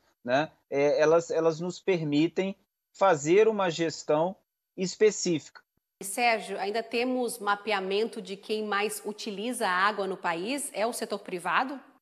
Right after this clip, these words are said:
Speaker 1: A gente pode falar porque, que é o setor privado, porque nós temos que observar, quando nós falamos desse montante de, de área irrigada no país, né, esses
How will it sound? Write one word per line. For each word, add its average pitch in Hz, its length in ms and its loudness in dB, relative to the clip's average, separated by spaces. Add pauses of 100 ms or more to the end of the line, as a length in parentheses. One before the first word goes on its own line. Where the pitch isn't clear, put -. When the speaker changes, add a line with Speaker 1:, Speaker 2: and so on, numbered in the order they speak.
(140)
Speaker 1:
A 143 100 2
gente 170 260 -6
pode 226 280 4
falar 170 340 4
porque, - 340 -2
que - 100 -2
é 147 60 4
o 151 60 0
setor 139 380 -4
privado, 143 600 2
porque 151 300 -6
nós 175 240 -6
temos 220 340 -6
que 190 200 -2
observar, 135 720 2
quando 160 220 -4
nós 175 180 -4
falamos 139 520 0
desse 127 420 -4
montante 135 720 -2
de, 127 260 -4
de 117 260 2
área 143 240 8
irrigada 120 640 0
no 117 120 -6
país, 123 540 -2
né, 120 280 -6
esses 113 500 -8